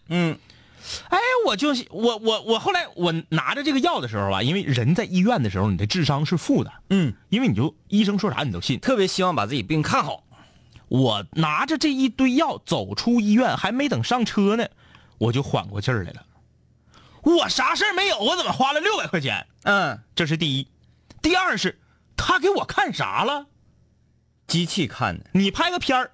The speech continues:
Speaker 2: 片儿没问题；你去验个血，血没问题。为啥呀？不知道。吃点药回去看看吧，不行再来。然后花六百块钱。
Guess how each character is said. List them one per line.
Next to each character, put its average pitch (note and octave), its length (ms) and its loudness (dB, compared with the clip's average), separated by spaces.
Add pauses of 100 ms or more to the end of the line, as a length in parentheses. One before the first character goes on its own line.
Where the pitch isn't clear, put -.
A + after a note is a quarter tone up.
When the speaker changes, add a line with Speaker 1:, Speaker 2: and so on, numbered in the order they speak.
Speaker 2:
片 C4+ 160 0
儿 C4+ 80 -2
没 C3 140 0
问 D3 140 0
题； A2 240 -6 (100)
你 A3+ 160 2
去 A3+ 120 2
验 F4+ 140 2
个 D4 60 -4
血， A#2+ 320 -4
血 C#3 320 -2
没 D#3+ 140 -2
问 E4 100 -2
题。 A#2 220 -6 (300)
为 F4+ 220 0
啥 C3 300 -4
呀？ C3+ 80 -8 (200)
不 - 120 2
知 D4+ 80 0
道。 - 300 -2 (440)
吃 - 140 -2
点 F4+ 160 2
药 F4 140 2
回 C#4 120 -2
去 D#4+ 80 0
看 F#4 240 0
看 G#3+ 140 0
吧， B2 160 -4 (140)
不 G4+ 120 2
行 A#3 220 -2
再 F4+ 100 0
来。 A#2+ 280 -6 (520)
然 F#3 140 2
后 C#4 120 -2
花 B3 140 0
六 C4 120 -2
百 E3 80 0
块 - 80 0
钱。 G#3+ 160 -4